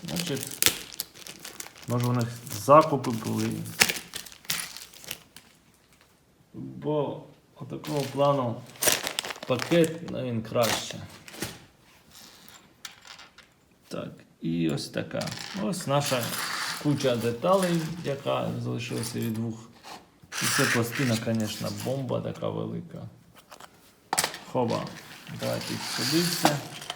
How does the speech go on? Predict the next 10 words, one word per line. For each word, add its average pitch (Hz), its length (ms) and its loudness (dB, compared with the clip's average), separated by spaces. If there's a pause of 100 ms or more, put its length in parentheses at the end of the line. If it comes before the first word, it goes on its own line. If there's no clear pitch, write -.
(1900)
Деталь, 117 300 -2 (120)
як 110 140 -2
завжди, 110 300 0 (140)
полетіла. 147 600 0 (4000)
Да, 110 220 4
так 117 240 -6
що - 180 -6 (300)
ось 131 200 -2
отак - 340 -6 (120)
от. 104 120 -8